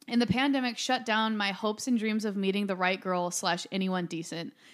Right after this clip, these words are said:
In January, after being vaccinated, I decided it was time to get back out there. I met a girl online who seemed really cool and normal, a really difficult find, at least in my experience. So we messaged for a few days, then decided to go on a date. Good job.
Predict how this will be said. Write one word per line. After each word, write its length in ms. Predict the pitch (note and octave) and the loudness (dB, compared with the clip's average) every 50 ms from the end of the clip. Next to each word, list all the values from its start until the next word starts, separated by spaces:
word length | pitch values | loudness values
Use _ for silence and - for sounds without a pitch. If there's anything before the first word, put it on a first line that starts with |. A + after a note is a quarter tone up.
| - - - _ - | -20 -20 -20 _ 4
In 140 | A#3 A#3+ | 6 6
January, 600 | A3+ - C4 C4+ C4 B3+ A#3 G#3 F#3+ F#3+ G3+ G#3+ | 8 8 8 8 8 6 6 4 4 6 6 4
after 300 | A#3 - F#3+ F#3 - - | 6 6 4 4 4 0
being 200 | A#3 B3+ C#4+ D4 | 2 4 4 6
vaccinated, 600 | B3+ G#3+ F3+ F3 - - G#3+ G3 F#3 F#3+ G#3 G#3+ | 6 4 2 2 0 0 0 0 0 0 0 0
I 160 | - - G3 G3 | 2 2 2 2
decided 400 | G#3 A3 G#3+ - A3 A3 A#3+ C4+ | 2 0 2 4 4 6 6 4
it 40 | |
was 120 | C4+ C4+ C4 | 4 0 2
time 220 | - A#3 A3+ A#3 | 2 4 4 4
to 80 | A3 G#3+ | 4 2
get 180 | G3+ A3 A#3 | 2 2 2
back 220 | - G#3+ G3+ G3+ G3 | 4 4 4 4 4
out 200 | E3+ D#3+ - - | 2 0 0 -4
there. 280 | A#2 G#2+ - C4 B3 - - - - - - _ | -4 -2 -2 -2 -4 -6 -14 -20 -20 -20 -2 _
I 80 | - B3 | 6 8
met 200 | C4 D4 E4+ G4 | 8 8 8 6
a 60 | F#4+ | 6
girl 200 | - C4+ C#4 C4+ | 4 6 6 6
online 360 | C#4 C4+ B3+ A3 G#3 G#3 G#3+ | 6 6 6 6 6 4 4
who 60 | A3 G#3+ | 2 2
seemed 220 | - A#3+ A3+ G#3 G3 | 2 2 2 2 4
really 300 | G3 G#3+ A3 A#3+ C#4 B3+ | 4 4 6 6 4 2
cool 280 | - - A#3+ A3+ A3+ | 4 4 4 6 6
and 80 | A3+ G#3 | 4 4
normal, 440 | F3+ D#3+ - - - G#3 A#3 A#3+ - _ - | 2 0 -2 -2 -4 -4 -6 -6 -8 _ -4
a 80 | G#3 | -2
really 280 | G3+ G#3+ B3 C4+ D4 D4 | 4 6 6 8 8 6
difficult 380 | A3+ B3 A3 A3+ - G3+ F#3 | 6 4 2 4 0 0 0
find, 340 | - G#3 F3 D#3 A#2+ - - - | 2 2 0 2 0 -2 -2 -2
at 140 | F3+ E3+ | 0 2
least 260 | - G3 G#3 G3 - G3 | 4 2 2 2 0 -2
in 80 | F#3+ | -2
my 140 | F3 E3+ E3 | 0 0 -2
experience. 500 | E3 - - - D#3+ D#3+ - A3+ - - - - - - - - _ | -2 -4 -6 -6 -6 -6 -6 -8 -10 -14 -14 -20 -20 -20 -20 -10 _
So 140 | - - C4+ | 2 4 6
we 60 | C#4 | 8
messaged 380 | B3+ C4 C4+ - - B3 - | 8 8 8 6 4 -2 0
for 120 | - A#3+ G#3+ | 0 0 0
a 60 | G3+ | 2
few 140 | - G#3 G3+ | 0 4 6
days, 400 | A3+ C4+ D#4 D#4+ E4 D#4 C4+ G#3+ | 8 10 10 10 8 6 6 4
then 140 | A#3+ B3+ C4+ | 6 6 6
decided 380 | D4+ C#4 - B3+ B3 C4 B3+ | 6 6 6 4 4 4 2
to 80 | - A#3+ | 2 0
go 80 | A3 G#3+ | 2 4
on 140 | A#3 C4 D4 | 4 4 4
a 40 | D#4 | 6
date. 420 | - A4 A4 C4 F3 - - _ | 6 6 6 6 4 2 -4 _
Good 120 | - F#3+ F#3 | -4 0 4
job. 320 | A3 G#3 F#3 E3 A3+ | 6 6 6 6 6